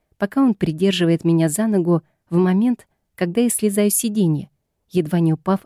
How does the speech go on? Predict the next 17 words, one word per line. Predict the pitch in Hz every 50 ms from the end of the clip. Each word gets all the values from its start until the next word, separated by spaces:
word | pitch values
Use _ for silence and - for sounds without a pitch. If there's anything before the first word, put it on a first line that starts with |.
| _
от | - 185 -
потери | - 175 165 - 175 170 165 165
равновесия. | 170 170 165 170 170 180 170 156 143 139 - - 175 180 - _ _ _ _ _ _
Я | 214 247 294
подбегаю | - - 185 160 175 156 160 175 165 156
к | 151
девушке, | 147 170 208 240 233 214 - - - 180 170 - - _ _
попросив | _ 185 - - 185 185 - - 185 170 170
Гая | 165 214 240 247 226
все-таки | 202 - - - 208 - 214 196 - 214 196
подождать | - _ - 180 165 190 190 180 180 190 185 -
в | -
стороне. | - - - 196 202 202 190 170 160 - _ _ _ _
Он | 180 190 202 208
лишь | 185 160 156 151 - - - _
согласно | _ - - 180 160 165 165 160 - - 175
кивает. | 160 - 190 170 170 160 143 - - _